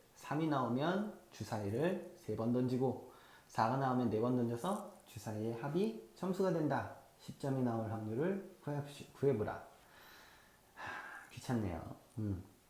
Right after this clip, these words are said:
자, 먼저 삼이 나올 확률.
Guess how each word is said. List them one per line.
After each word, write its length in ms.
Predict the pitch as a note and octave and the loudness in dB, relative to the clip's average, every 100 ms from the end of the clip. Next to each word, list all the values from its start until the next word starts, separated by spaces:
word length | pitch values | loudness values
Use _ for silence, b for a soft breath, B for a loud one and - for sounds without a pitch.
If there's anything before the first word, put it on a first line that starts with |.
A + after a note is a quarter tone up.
| - - - - - - - - - | -20 -20 -20 -20 -20 -20 -20 -20 -4
자, 140 | D3 | 0
먼저 500 | B2 D3 C3+ F2+ B B B B | 4 6 6 4 B B B B
삼이 320 | - - A3 A3 | 0 4 8 8
나올 300 | F#3+ E3+ D#3 | 10 10 8
확률. 440 | C#3+ A#2+ F#2 | 6 4 2